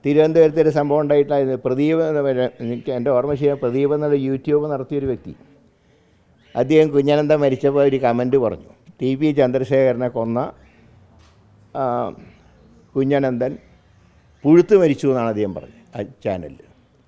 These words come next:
പക്ഷേ അത് പറഞ്ഞ് ഒരാഴ്ച കഴിഞ്ഞപ്പോൾ അയാൾ ഒരു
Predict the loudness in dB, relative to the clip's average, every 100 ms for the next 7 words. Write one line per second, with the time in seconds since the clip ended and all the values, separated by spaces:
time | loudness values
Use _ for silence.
0 | _ _ _ _ _ _ _ -16 -4 0
1 | 0 0 2 2 0 0 2 2 0 -2
2 | -4 -4 -4 -4 -2 -6 -8 -4 -2